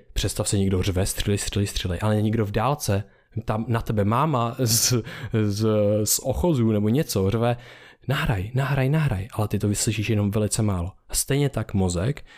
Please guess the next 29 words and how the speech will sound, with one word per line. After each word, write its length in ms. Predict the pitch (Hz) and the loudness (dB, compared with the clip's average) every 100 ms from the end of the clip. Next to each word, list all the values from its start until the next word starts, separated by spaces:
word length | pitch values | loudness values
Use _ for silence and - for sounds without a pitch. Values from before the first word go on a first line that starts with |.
| - - | -20 -2
má 480 | 101 98 95 120 135 _ | 0 2 2 0 -4 _
ten 180 | - 110 | -2 -2
překřičený 720 | - - 107 - 104 113 104 | -2 -2 -2 -2 0 2 2
rámec, 420 | 95 90 98 139 | 2 0 0 -2
který 180 | - 98 | -2 0
na 80 | 95 | 0
tebe 160 | 98 | 0
ře-, 160 | 98 101 101 | 0 0 0
řve, 180 | 101 | 0
„Střílej“, 420 | 101 - 101 104 127 | -2 -2 0 0 2
ale 140 | 123 | 2
někde 400 | 147 190 185 185 185 - - - _ | 2 2 2 2 -2 -18 -20 -20 _
v, 240 | - - - _ _ - | -16 -14 -14 _ _ -2
vzadu 760 | 120 120 156 208 170 107 113 | 0 2 0 0 2 2 2
je 120 | 170 147 | 2 2
tam 160 | 151 | 0
ten 140 | 147 156 | 0 0
šepot 420 | - - - - | 0 -2 -4 -8
a 40 | - | -4
ty 100 | 107 | 0
musíš 340 | 127 - 110 | 0 0 -2
být 340 | 107 104 147 - | 0 -2 -6 -12
citlivej 600 | - - 123 113 107 107 | -10 -4 0 2 2 0
na 80 | 104 | -2
ten 160 | 98 95 | -2 -2
šepot. 500 | - 110 - - - - | 0 -4 -4 -8 -8 -4
Musíš 360 | 98 - - | -4 -2 -6
slyšet 420 | - 143 - 104 - | 0 0 0 -4 -2
to, 220 | 104 101 | -2 -2